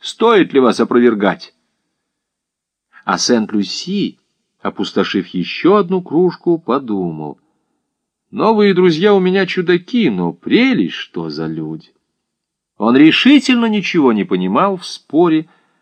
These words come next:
разгоравшемся все сильнее, и, потеряв запутанную нить словопрения, стал разглядывать посетителей с наивным и дерзким видом.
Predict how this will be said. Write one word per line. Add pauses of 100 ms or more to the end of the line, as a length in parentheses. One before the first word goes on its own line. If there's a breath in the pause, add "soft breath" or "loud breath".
(100)
разгоравшемся
все
сильнее, (760)
и,
потеряв
запутанную
нить
словопрения, (460)
стал
разглядывать
посетителей (120)
с
наивным (180)
и
дерзким
видом.